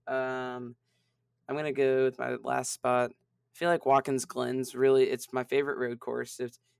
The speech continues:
if we only had one road course on the schedule, I wish we did, but, uh, it'd be Watkins Glen. The camping there is awesome. The fans around the area just,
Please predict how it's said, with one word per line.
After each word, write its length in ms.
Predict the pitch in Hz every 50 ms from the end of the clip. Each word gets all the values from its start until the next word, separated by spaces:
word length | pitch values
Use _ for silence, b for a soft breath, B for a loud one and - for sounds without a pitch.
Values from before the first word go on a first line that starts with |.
| _ -
if 120 | 123 -
we 120 | 139 143 147
only 160 | 143 143 143
had 160 | 139 135 123
one 200 | 120 127 127 123
road 220 | 120 120 120 120
course 300 | - - 131 123 123 -
on 80 | 120 117
the 80 | - -
schedule, 500 | - - 123 123 120 131 127 123 123 - -
I 60 | 127
wish 200 | 123 135 131 -
we 60 | 117 131
did, 260 | 131 123 120 120 - b b b b b b -
but, 100 | 131 127
uh, 180 | 127 127 123 120 -
it'd 160 | 127 127 117
be 380 | 131 131 127 127 127 123 123 123 _ _ _ _ _
Watkins 380 | - 120 123 123 - 123 123 -
Glen. 340 | - 110 120 123 123 120 - b b b b b b b -
The 200 | 135 135 127 123
camping 440 | - - - 123 131 - 127 127 127
there 160 | 123 127 127
is 100 | 127 120
awesome. 480 | 123 120 123 123 - - 123 127 127 123
The 100 | 120 120
fans 760 | - - 127 127 127 127 127 127 123 123 117 - - - - - _ -
around 300 | 123 123 123 123 131 131
the 120 | 127 120 120
area 220 | 120 123 123 123
just, 260 | 123 127 127 - -